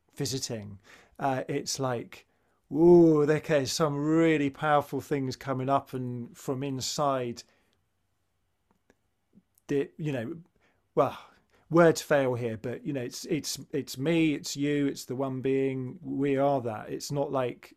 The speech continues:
this is an external thing. And that changed everything for me. And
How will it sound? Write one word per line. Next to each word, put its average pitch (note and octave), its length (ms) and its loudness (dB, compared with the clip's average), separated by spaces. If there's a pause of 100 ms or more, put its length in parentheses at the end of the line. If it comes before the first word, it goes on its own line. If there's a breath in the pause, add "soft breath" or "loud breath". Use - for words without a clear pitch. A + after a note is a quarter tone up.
(100)
this C3 180 -8
is A#2 100 -10
an B2+ 80 -8
external B2 480 -8
thing. B2 460 -6
And C3+ 240 -8 (480 soft breath)
that E3+ 260 -2
changed D#3 480 -2
everything C#3 600 -4 (420)
for - 160 -12
me. - 340 -10 (200)
And B2+ 520 -6